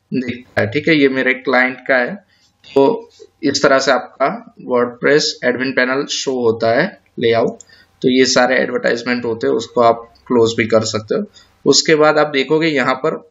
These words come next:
डैशबोर्ड के नीचे पोस्ट करके एक ऑप्शन रहता है। ठीक है, उस पर माउस लेके जाओगे या क्लिक करोगे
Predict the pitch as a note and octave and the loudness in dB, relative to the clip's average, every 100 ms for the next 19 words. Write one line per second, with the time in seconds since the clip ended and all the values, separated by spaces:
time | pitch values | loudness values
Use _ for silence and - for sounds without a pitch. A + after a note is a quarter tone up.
0 | - C3 A#2+ A#2+ C#3+ D3 D3 C#3+ C#3 E3 | -12 0 0 0 0 0 0 -4 -2 -4
1 | - C3+ C3 - - C#3 C3 C#3 B2 A#2 | -4 -4 -4 -4 0 0 2 0 0 -4
2 | - B2 A2 G#2 G#2 G#2 C3+ E3 D3 - | -4 -6 -4 -2 -2 -2 0 2 2 2
3 | D#3 C#3+ B2+ D3 D3+ D3 D3 D3 C#3 C#3 | 0 4 4 4 2 0 2 4 4 4
4 | C#3+ D3 D3 C#3 - C3+ C3+ C3 C#3 | 2 2 -2 -6 -4 -4 -2 0 0